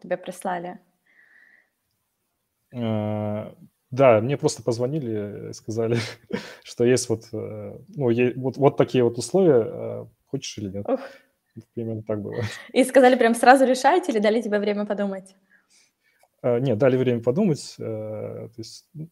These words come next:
Speaker 2: всё нормально было, да.
Speaker 1: Мгм. И расскажи, как вообще тебе сейчас твоя работа, команда, Словения, и как ты вообще оказался в Грузии?
Speaker 2: А, ну, в принципе, мне всё нравится, всё как бы круто. А, в Грузии я оказался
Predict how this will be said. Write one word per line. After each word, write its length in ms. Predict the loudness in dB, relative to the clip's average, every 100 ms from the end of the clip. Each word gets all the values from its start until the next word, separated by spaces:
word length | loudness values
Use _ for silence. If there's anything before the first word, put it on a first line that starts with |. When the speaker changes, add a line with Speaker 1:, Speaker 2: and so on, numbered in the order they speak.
| _
Speaker 2:
всё 160 | -10 -6
нормально 300 | -4 -4 -4
было, 200 | -2 -2
да. 120 | -2
Speaker 1:
Мгм. 180 | -8 -14 -18 -18 -12 -2
И 160 | 2
расскажи, 340 | 2 0 -2 -2
как 180 | -4 -6
вообще 240 | -6 -6
тебе 180 | -6 -8
сейчас 260 | -6 -8
твоя 200 | -4 -2
работа, 540 | -2 -2 -2 -2 -2 -2
команда, 1000 | -4 -4 -2 -2 -2 0 0 0 -2 -6
Словения, 960 | -4 -2 -2 -4 -4 -4 -4 0 0
и 160 | -2 -4
как 260 | -6 -6 -2
ты 80 |
вообще 260 | -2 -2 -2
оказался 480 | -2 -2 -2 -2 -6
в 40 |
Грузии? 420 | -4 -4 -4 -8 -10 _ _ _ -20 _ _ _ _ _ _ _ _ _ _ _ _ _ -4
Speaker 2:
А, 600 | 0 2 2 0 -2 -4
ну, 240 | -4 -4 -6 _
в 40 |
принципе, 280 | -6 -4 -6
мне 200 | -2 -2
всё 160 | 0 2
нравится, 800 | 4 2 -2 -6 -6 -6 -10 -14
всё 300 | -16 -12 -10
как 180 | -8 -10
бы 100 | -8
круто. 440 | -4 -2 0 -2 -4 -20 _ -6
А, 520 | 0 4 4 4 2
в 80 | 0
Грузии 340 | 0 0 0 2
я 140 | 2
оказался 1000 | 2 4 4 2 -2 0 0 0 -4